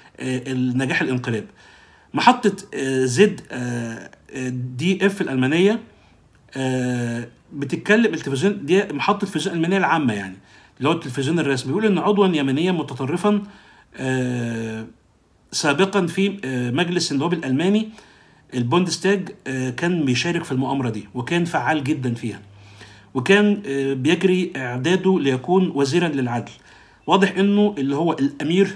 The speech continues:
هنريش اللي هو، آه، الثالث عشر اللي هو تم القبض عليه هو اللي كان حاطط مخطط للأمر ده، وكان واضع، آه، عضو مجلس النواب ال-، السابق الألماني ده، آه، كان إن هو هيكون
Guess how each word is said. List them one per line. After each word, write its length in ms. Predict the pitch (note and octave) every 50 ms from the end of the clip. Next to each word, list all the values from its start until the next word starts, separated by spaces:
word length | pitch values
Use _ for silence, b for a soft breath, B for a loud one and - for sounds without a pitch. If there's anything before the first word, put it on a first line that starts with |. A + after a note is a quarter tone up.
| - -
هنريش 540 | E3+ F3+ F#3+ F#3+ G3 F#3+ - - - - - _ -
اللي 200 | B2 B2 B2+ C3
هو، 240 | C#3 D#3+ D#3+ C#3 A#2 G#2+ - B B B B B B B B -
آه، 400 | - A#2+ A#2+ A#2+ A#2+ A#2 A#2 - -
الثالث 440 | A#2 A#2+ A#2 A#2 D#3 E3+ E3+ D#3+
عشر 320 | D3 C3 E3+ - - D#3 C#3
اللي 140 | C3 C3 D3
هو 280 | D#3+ E3 D#3 - - - -
تم 280 | - E3+ E3+ D#3+ C3 A2+ - -
القبض 340 | B2 B2 - E3+ E3+ E3 D3+
عليه 300 | C3 C3 C#3 F3 G3+ G#3 G3+ B B B B B B
هو 180 | F#3 G3+ G#3
اللي 140 | G#3 F#3+ E3+
كان 240 | E3 - F#3 F#3+ F#3
حاطط 340 | - - F#3 F#3 F3+ E3+ -
مخطط 440 | C#3+ - - F3 F3 - D#3 C3+ C#3+
للأمر 280 | C3+ - E3 E3+ D#3+
ده، 240 | C#3+ D3 F3 F3+ D#3
وكان 380 | D#3 C3 - E3+ F3+ F#3 E3+ E3 B B B B B
واضع، 420 | C#3+ F3+ F#3+ F#3 E3 F3 D#3 D3 - - B2+ B2 -
آه، 300 | B2 B2 B2 B2 B2 B2+
عضو 260 | C#3 F3 E3 - D3
مجلس 380 | E3 F3 D#3+ D#3+ D#3 C3+ -
النواب 480 | C3 B2 B2+ B2+ C3+ D3+ E3 D#3+ - -
ال-، 460 | B2 B2 A#2+ A#2+ A#2 A2+ A2 A2+ -
السابق 440 | - - - - F3+ F3 E3 - D#3+
الألماني 340 | C3 B2 B2+ D#3 E3+ E3+ E3
ده، 160 | F3+ F#3+ F#3+ B B B B B B B B B
آه، 140 | - B2+ C3
كان 360 | B2+ - F3 F#3 F#3 D#3 - -
إن 180 | C3 C3+ C#3 C#3
هو 440 | C3+ E3 F3 F3 F3 F3 E3+ E3 -
هيكون 540 | - A#2+ C3 B2+ B2 - F3+ F3+ F3+ F3